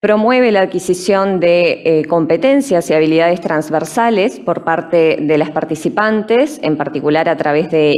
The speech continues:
eh, capacitaciones específicas que se brindan durante el programa. Y finalmente genera también espacios de aprendizaje, de intercambio y de colaboración, eh, para,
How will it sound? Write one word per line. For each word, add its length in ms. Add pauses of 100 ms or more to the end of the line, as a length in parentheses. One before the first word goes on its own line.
eh, 640 (380)
capacitaciones 840
específicas 880
que 120
se 140
brindan 480
durante 360
el 100
programa. 760 (580)
Y 140
finalmente 680
genera 720
también 320
espacios 840
de 380
aprendizaje, 1040
de 80
intercambio 1040
y 160
de 340
colaboración, 920 (400)
eh, 520
para, 220